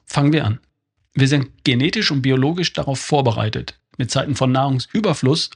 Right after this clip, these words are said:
und mit Nahrungskarenz gleichermaßen klarzukommen. Jeder von uns. Nahrung im Überfluss sind wir heute gewohnt. Und wenn wir mal einige Mahlzeiten weglassen, reagiert der Körper,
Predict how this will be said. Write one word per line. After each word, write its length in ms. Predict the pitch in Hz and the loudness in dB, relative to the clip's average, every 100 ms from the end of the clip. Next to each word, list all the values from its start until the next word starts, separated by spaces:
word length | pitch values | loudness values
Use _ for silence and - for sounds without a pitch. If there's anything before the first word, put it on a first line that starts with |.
| _ | _
und 180 | 196 226 | -2 -2
mit 160 | 156 147 | -2 -2
Nahrungskarenz 800 | 151 165 - 175 196 131 - - | 0 0 0 -4 -2 -4 -4 -6
gleichermaßen 640 | - 180 120 104 107 117 | -4 -2 0 0 -2 -4
klarzukommen. 680 | 123 107 - - 110 135 - _ _ - | -6 -8 -10 -8 -8 -10 -14 _ _ -4
Jeder 260 | 156 160 | 0 0
von 200 | 123 127 | 0 -4
uns. 240 | 127 120 - _ _ - - | -8 -10 -16 _ _ -14 0
Nahrung 320 | 135 143 131 | 4 4 4
im 120 | 131 | 2
Überfluss 680 | - 226 170 - 131 170 - _ | 2 2 2 2 0 0 -4 _
sind 240 | 135 139 143 | 0 0 2
wir 80 | |
heute 200 | 143 165 | 0 0
gewohnt. 480 | 170 185 165 104 - _ _ _ _ | -2 -2 -4 -4 -8 _ _ _ _
Und 160 | 123 120 | -2 2
wenn 120 | 147 | 2
wir 60 | 143 | 4
mal 220 | 139 139 | 2 0
einige 300 | 147 160 143 | 0 2 0
Mahlzeiten 520 | 135 135 147 127 120 | 0 0 -2 0 0
weglassen, 420 | 107 - 127 156 | -2 0 0 0
reagiert 500 | 156 143 120 123 117 | 0 0 0 0 0
der 80 | 180 | 0
Körper, 420 | - 180 175 - | -2 -4 -2 -4